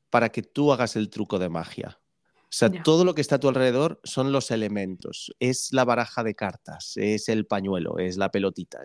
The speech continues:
Speaker 1: Es-, está todo ahí. Eh, tú eres el que tienes que hacer el truco final. Y, y, y la gente va a disfrutarlo como, como nunca, porque para mucha gente es la primera vez en el parque, o han venido después de diez años,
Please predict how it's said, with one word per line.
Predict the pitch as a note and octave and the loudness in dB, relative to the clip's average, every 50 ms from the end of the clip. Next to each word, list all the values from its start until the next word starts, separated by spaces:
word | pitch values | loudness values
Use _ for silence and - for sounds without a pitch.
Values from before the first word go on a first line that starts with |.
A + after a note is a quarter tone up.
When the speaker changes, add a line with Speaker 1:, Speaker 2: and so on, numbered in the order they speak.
| - - | -10 -6
Speaker 1:
Es-, | - - G#2+ - - | -6 -6 -6 -6 -8
está | - - - C#3+ C#3+ | -6 0 0 2 4
todo | D#3+ D#3 C#3 A#2 | 4 4 4 4
ahí. | F2 D#2 E2 - _ _ _ _ _ _ _ _ _ _ _ _ _ _ - _ _ _ | 2 0 -4 -12 _ _ _ _ _ _ _ _ _ _ _ _ _ _ -20 _ _ _
Eh, | - B2 A#2+ A#2 G#2+ - - - _ _ _ _ _ _ _ _ _ _ _ | 4 4 6 4 4 0 -4 -10 _ _ _ _ _ _ _ _ _ _ _
tú | - D#3 F3+ G#3 G3+ - | 4 6 6 6 6 6
eres | B2+ C3 B2+ A#2+ - - | 6 4 4 4 2 -2
el | A2 | -4
que | G#2 A2 | -4 -4
tienes | G2+ A2+ G#2 G2+ | -4 -4 -6 -6
que | - G2+ | -8 -10
hacer | - - G2+ | -8 -6 -6
el | G2 F#2+ - | -6 -6 -4
truco | - G#2 G2 - G2+ - | -2 -2 0 0 -2 -2
final. | - G2+ F#2 F2 E2 - G1+ - - - - _ _ _ _ _ | -2 -4 -4 -4 -6 -6 -8 -10 -12 -12 -16 _ _ _ _ _
Y, | B2 A#2 A2 A#2 - - | 4 4 4 4 4 4
y, | B2 A#2 A2+ A2+ A2 G#2+ A2 | 4 6 8 8 6 6 4
y | - A2 G#2+ | 4 4 6
la | A2 G#2+ | 6 4
gente | G#2 - - C3 C#3+ D3+ C#3+ - F3 D#3+ | 4 2 2 2 2 2 4 4 4 6
va | C#3+ C#3 | 6 4
a | |
disfrutarlo | C3+ C#3+ C3+ - - - B2+ A2+ - A#2+ B2 C3+ C3+ C#3+ D3 D#3 D#3 C#3+ - | 4 2 0 -2 -4 -4 -4 -2 0 2 2 2 0 0 0 0 -2 -2 -6
como, | - - A2+ G#2+ G#2 G#2 G2+ G2 - - _ | -8 -4 -4 -2 -2 -2 -2 -4 -6 -10 _
como | - - G#2+ G2+ G2 G2 G#2 | -8 -4 -2 0 0 0 2
nunca, | B2 F3 G#3+ G#3+ - - F#2 F2 | 2 2 2 2 2 -2 -4 -4
porque | G2+ G2+ - - G#2+ | -4 -4 -4 -6 -4
para | - G#2+ G#2 | -2 -2 -2
mucha | G2+ A#2+ B2 - B2+ | -2 -2 -4 -6 -6
gente | A#2+ - C#3+ C#3+ D3 - E3 D#3 | -6 -4 -4 -4 -2 0 -2 0
es | C3+ B2 | 2 2
la | A2+ A2+ | 2 2
primera | - - G2+ G2 G2 G#2 G#2 | 2 0 0 2 2 2 2
vez | G#2 G2+ - | 2 0 0
en | A#2 B2+ | -2 -2
el | B2+ - | 2 2
parque, | C#3+ C#3 C3+ - - C#3 C#3 C3+ - - - - - - _ _ _ | 2 2 2 2 0 0 0 0 -4 -12 -20 -20 -20 -20 _ _ _
o | - A2 A2 | 0 2 4
han | A2 G#2+ | 4 4
venido | G#2+ G#2+ G#2+ G#2+ A2 G#2+ G#2+ G#2+ G#2+ G#2 | 4 4 4 4 4 4 4 4 2 2
después | G#2 G2+ - - A2 G#2 | 0 0 0 0 2 4
de | G#2+ G#2 | 4 4
diez | A2 A2 G#2+ - | 4 4 4 4
años, | B2 B2 A#2+ B2 B2 B2 B2 - - | 4 4 4 2 0 0 -2 -4 -6